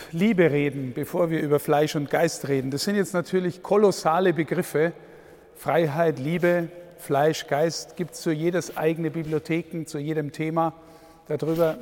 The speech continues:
Deswegen nur ein bisschen knapp, aber hoffentlich auch ein bisschen auf den Punkt. Und zwar deswegen, äh, Paulus sagt, ihr seid zur Freiheit berufen.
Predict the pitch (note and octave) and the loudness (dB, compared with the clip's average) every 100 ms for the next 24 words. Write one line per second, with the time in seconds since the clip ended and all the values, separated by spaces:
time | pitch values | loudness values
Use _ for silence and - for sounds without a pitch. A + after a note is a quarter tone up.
0 | A3+ D#3 - D#3+ D#3 D#3+ D#3 E3 D3+ D3 | -8 -8 -4 -4 -4 -4 -2 -2 -4 -8
1 | D#3 E3 D#3+ D3 - - - D#3+ F3 - | -6 -6 -6 -8 -16 -20 -8 0 0 0
2 | - D#3 C#3+ D#3+ F3 D#3 - F3+ D3 D3 | 0 2 2 0 -2 -4 -4 -4 -2 -4
3 | D3+ D#3+ D#3 C#3+ C#3 - G#3+ A3 - - | -4 -4 -4 -4 -4 -2 -2 -2 -12 -20
4 | - - - - E3 F#3+ F3 G3 G3+ F#3+ | -20 -20 -20 -8 2 4 6 4 2 2
5 | G3 G3+ G#3 F#3+ - - - - - - | 2 2 -2 -4 -8 -20 -20 -20 -20 -20
6 | - - - - - - E3 E3 G3+ - | -20 -20 -20 -20 -6 0 0 0 -4 -2
7 | F3 G#3+ G#3+ - G3 - B3 - F3+ G3 | 2 2 2 2 0 0 -2 2 4 2
8 | - G#3 - - D#3+ E3+ E3 - D3 B2 | 2 0 0 2 6 6 4 2 2 2
9 | - - C3 C#3+ C#3+ - B2 G#2 | 0 0 2 2 -2 -6 -10 -10